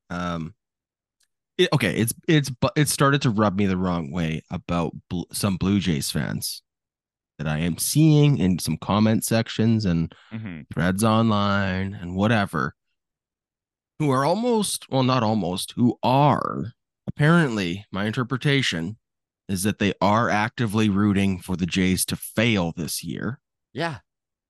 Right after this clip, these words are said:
Speaker 1: So that we can clean house. They're like, "The worst thing w-,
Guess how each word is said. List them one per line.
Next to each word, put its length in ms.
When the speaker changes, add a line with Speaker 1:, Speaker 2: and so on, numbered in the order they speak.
Speaker 1:
So 500
that 540
we 160
can 220
clean 420
house. 500
They're 100
like, 200
"The 100
worst 400
thing 200
w-, 160